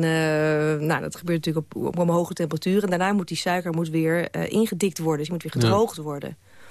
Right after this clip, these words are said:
Speaker 1: Dus je kunt je voorstellen dat daar enorme hoeveelheden, eh, gas verbruikt worden... om die suiker dan weer te laten drogen.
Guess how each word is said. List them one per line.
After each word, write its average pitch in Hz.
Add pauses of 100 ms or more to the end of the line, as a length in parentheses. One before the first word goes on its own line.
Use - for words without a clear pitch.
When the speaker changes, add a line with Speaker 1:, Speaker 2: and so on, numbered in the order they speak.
(440)
Speaker 1:
Dus 165
je 170
kunt 196
je -
voorstellen 185
dat 175
daar 170
enorme 214
hoeveelheden, 165 (100)
eh, 156
gas -
verbruikt 156
worden... 156
om 190
die 165
suiker 165
dan 160
weer 160
te 160
laten 156
drogen. 190